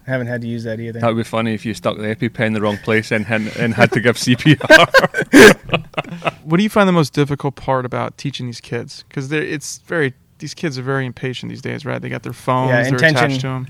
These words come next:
Speaker 1: intention spans have just
Speaker 2: Do you mean attention or intention?
Speaker 1: Both.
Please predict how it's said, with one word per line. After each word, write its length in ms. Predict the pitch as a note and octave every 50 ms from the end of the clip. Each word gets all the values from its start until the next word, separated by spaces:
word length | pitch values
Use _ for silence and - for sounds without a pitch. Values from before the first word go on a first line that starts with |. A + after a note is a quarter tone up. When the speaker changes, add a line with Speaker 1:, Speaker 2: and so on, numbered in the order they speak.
| - -
Speaker 1:
intention 440 | D#3 C#3+ - E3+ E3+ D3+ - D#3+ D#3
spans 440 | C#3+ - - D#3 D3 D3 D3 D3 C3
have 160 | C#3 B2+ B2
just 300 | B2+ C3 B2+ - - - - - _ - - - - - - - - - - - - - - - _ -
Speaker 2:
Do 100 | - -
you 20 | B2
mean 240 | C#3 D3 C3+ B2 - -
attention 640 | - A#2 A#2+ - - C#3 D3 D3+ - F3 E3+ D#3+ A2+
or 140 | A2 G#2+
intention? 640 | - A#2 A2+ B2 - C#3 A#2+ A#2+ A#2+ - A2+ A2 G#2+ -
Speaker 1:
Both. 380 | B2 B2+ C#3+ E3 C#3+ - -